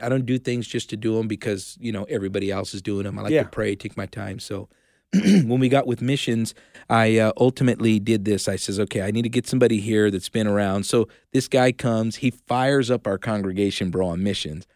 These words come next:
Speaker 1: So then, like, three guys in the church are like, "We wanna go on a trip." So I tell the guy,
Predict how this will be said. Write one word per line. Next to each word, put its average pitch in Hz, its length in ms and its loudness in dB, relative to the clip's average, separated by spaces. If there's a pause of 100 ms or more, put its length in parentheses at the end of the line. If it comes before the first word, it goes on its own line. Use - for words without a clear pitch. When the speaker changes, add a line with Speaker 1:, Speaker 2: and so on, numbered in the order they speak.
(120)
Speaker 1:
So 127 120 2
then, 123 140 4
like, 113 180 0
three 147 220 6
guys 131 240 4
in 110 80 0
the 98 80 -2
church 104 320 -4
are 98 60 -4
like, 90 300 -6 (300)
"We 120 160 4
wanna 113 220 2
go 92 120 -2
on 92 120 -2
a 85 40 -8
trip." - 380 -4 (480)
So 120 380 6 (340)
I 127 140 4
tell 123 240 2
the 104 80 0
guy, 101 340 0